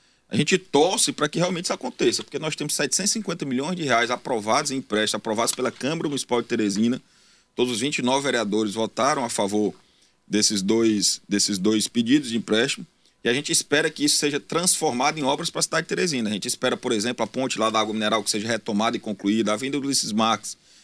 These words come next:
que seja retomada e concluída, a Via Sul que seja retomada e concluída, enfim, várias obras, a ponte que liga a Zona Sudeste à Zona Sul, que saia efetivamente de projeto, seja construída pra população, a segunda etapa da Avenida São Francisco, lá na região Sudeste, que seja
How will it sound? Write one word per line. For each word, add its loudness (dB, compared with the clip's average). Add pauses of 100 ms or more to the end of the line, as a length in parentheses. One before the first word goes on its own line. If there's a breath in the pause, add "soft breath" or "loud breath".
(100)
que -16
seja 2
retomada 0
e -8
concluída, -2
a 0
Via 2
Sul 0
que -6
seja -2
retomada 0
e -8
concluída, -4
enfim, -2
várias 2
obras, 2 (300 soft breath)
a 2
ponte -2
que -4
liga 4
a 2
Zona -2
Sudeste 2
à 2
Zona 0
Sul, 2 (340)
que -2
saia 4
efetivamente 0
de -4
projeto, -2
seja 2
construída 0
pra -4
população, -2 (320 soft breath)
a -4
segunda 2
etapa 0
da 2
Avenida 0
São 0
Francisco, 0
lá 0
na -4
região 0
Sudeste, -2 (360 soft breath)
que -2
seja 4